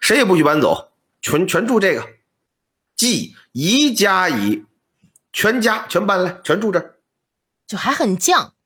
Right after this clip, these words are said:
Speaker 1: 哎，住。
Speaker 2: 而且我发现了，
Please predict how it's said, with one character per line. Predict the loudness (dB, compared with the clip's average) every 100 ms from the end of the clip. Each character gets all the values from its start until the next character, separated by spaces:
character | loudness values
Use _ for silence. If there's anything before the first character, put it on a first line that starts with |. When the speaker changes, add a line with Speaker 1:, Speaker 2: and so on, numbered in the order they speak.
| _ _ _
Speaker 1:
哎， | -2 0 0 0 -2 -6 -14 _
住。 | -4 0
Speaker 2:
而 | 0
且 | -2 -6 -6
我 | -2
发 | -2 -2
现 | -2 -4
了， | -4 -8 -12